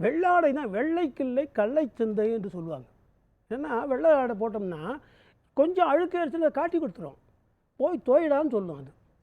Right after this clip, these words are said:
ஆனா காவின்னா அவன் எதுக்கு காவியே வாங்குறான்னா, அழுக்குன்னா தெரியாது, அட்ஜஸ்ட் பண்ணி போயிடும் அது. புரியுதுங்களா? காவி அதுக்குனால நீ எப்போ வேணா துவை-, துவை-, இது பண்ணு. ஏன்னா அவன் காடுக்கு போன போது தானே இதை யூஸ் பண்றான்.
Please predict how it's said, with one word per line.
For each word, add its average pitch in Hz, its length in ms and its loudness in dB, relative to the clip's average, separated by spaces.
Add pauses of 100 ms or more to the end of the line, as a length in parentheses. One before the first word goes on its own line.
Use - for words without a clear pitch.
(680)
ஆனா 185 440 -8 (380)
காவின்னா 294 420 -4
அவன் 254 260 -2
எதுக்கு 233 420 0
காவியே 294 360 -4
வாங்குறான்னா, 202 720 -6 (320)
அழுக்குன்னா 254 460 -8
தெரியாது, 247 440 -6
அட்ஜஸ்ட் 175 400 -10
பண்ணி 208 180 -4
போயிடும் 180 300 -8
அது. 131 280 -20 (920)
புரியுதுங்களா? 202 540 -4
காவி 254 240 2
அதுக்குனால 269 400 -2
நீ 294 100 -2
எப்போ 277 300 2
வேணா 294 120 -4
துவை-, 240 260 -4
துவை-, 233 40 -8
இது 240 120 -2
பண்ணு. 214 300 -4
ஏன்னா - 20 -6
அவன் 277 180 -6
காடுக்கு 311 380 4
போன 285 220 4
போது 254 200 2
தானே 302 160 0
இதை 247 220 -2
யூஸ் - 160 -10
பண்றான். 147 260 -14